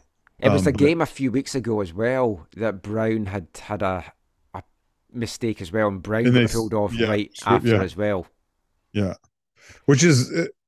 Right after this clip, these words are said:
Speaker 2: uh, I think, is it fair to call that, uh, an improvement on, on Vannie's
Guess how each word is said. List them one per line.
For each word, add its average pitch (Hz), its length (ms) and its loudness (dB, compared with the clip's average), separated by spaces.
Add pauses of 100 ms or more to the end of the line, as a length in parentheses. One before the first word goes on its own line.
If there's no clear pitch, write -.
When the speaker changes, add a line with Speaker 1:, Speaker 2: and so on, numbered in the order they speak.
(120)
Speaker 2:
uh, 135 380 6
I 131 80 2
think, 135 540 -2 (1900)
is 135 140 2
it 135 160 2
fair 139 180 2
to 151 80 4
call 139 260 0
that, 131 220 4 (380)
uh, 110 540 -4 (1040)
an 120 120 2
improvement 147 720 0
on, 139 340 -4
on 147 180 -2
Vannie's 143 640 -4